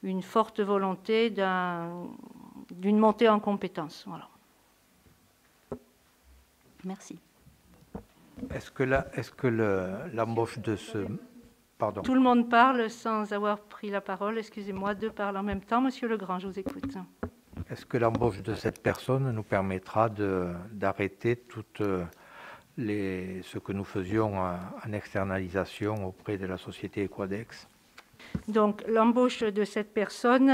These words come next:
Speaker 1: a été motivée, euh, par effectivement, euh, nos relations avec Equadex qui, euh, resteront bien sûr, euh,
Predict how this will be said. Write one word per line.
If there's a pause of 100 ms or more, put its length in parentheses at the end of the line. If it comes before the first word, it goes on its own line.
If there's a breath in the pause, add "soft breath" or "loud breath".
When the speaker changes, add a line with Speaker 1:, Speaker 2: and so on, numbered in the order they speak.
(120)
Speaker 1:
a
été
motivée, (100)
euh, (560 loud breath)
par
effectivement,
euh,
nos
relations
avec
Equadex
qui,
euh,
resteront
bien
sûr,
euh,